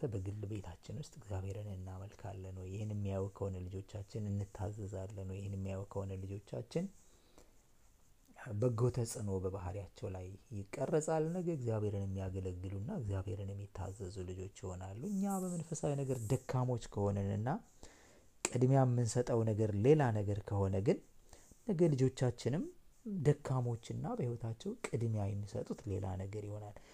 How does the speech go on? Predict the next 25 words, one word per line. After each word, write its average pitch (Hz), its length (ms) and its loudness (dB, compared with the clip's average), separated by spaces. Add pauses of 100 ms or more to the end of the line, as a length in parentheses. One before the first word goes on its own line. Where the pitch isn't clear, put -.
(300)
ወይም 101 180 2
በሌላ 98 300 4
አነጋገር 101 480 2
እግዚአብሔርን 120 600 6
የማያውቁና 101 580 0 (100)
ምናምንቴዎች 101 800 -4
ይሆናሉ 107 380 -10 (100)
ማለት 113 260 -12
ነው። 113 100 -6
እና 104 140 0
እግዚአብሔር 107 360 4
የሰጠንን 101 500 -2
ኃላፊነት 101 520 -2
እንድንወጣ 95 680 -2
እግዚአብሔር 98 560 2
ይርዳን። 98 560 8 (1600)
ይህንን 110 360 4
እንግዲህ 98 320 0
ክፍል፣ - 440 6
የመጨረሻው 101 600 -4
ክፍል - 280 -6
እንደመሆኑ 95 460 -4
በጸሎት 107 500 0
እንዘጋለን። 98 680 0
እንጸልይ። 104 500 -4